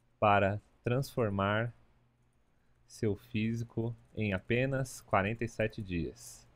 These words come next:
Aqui eu fiz a descrição, né? E você pode ver essa reprodução aqui. Aqui eu tenho social.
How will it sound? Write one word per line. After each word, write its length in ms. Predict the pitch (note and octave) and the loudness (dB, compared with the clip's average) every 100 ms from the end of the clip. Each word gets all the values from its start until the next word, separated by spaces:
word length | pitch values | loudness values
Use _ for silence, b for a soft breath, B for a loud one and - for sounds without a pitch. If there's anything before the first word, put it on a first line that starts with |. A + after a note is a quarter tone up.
| b b b b | b b b b
Aqui 220 | A#2+ D#3+ | 2 6
eu 100 | F3+ | 6
fiz 220 | - D#3+ | 6 6
a 120 | D#3 | 6
descrição, 760 | D#3 D#3 F#3 - G3+ - C3+ B2 | 8 4 2 2 2 6 6 8
né? 260 | A#2 C#3+ | 6 2
E 60 | F3 | 0
você 220 | D#3 - | -4 -4
pode 340 | - C#3 C#3+ D3 | 6 8 8 6
ver 380 | C3+ B2+ D#3 - | 2 2 2 -4
essa 180 | B2+ - | -4 2
reprodução 480 | C3 C3+ C3 - C3+ | 2 2 -2 -2 0
aqui. 400 | D#3 - F#2+ F#2 _ _ _ _ _ _ _ _ _ _ _ _ _ _ _ _ _ _ _ _ - | 0 -2 -2 -2 _ _ _ _ _ _ _ _ _ _ _ _ _ _ _ _ _ _ _ _ 6
Aqui 580 | G3+ - F3+ A3 F3+ - - | 6 6 6 8 6 4 4
eu 100 | D3 | 4
tenho 540 | D#3 D#3+ E3+ E3+ - _ - | 6 4 6 4 0 _ -6
social. 880 | - F3 F#3 - F#3 A#2 G#2 F#2+ | 2 4 4 6 8 10 10 6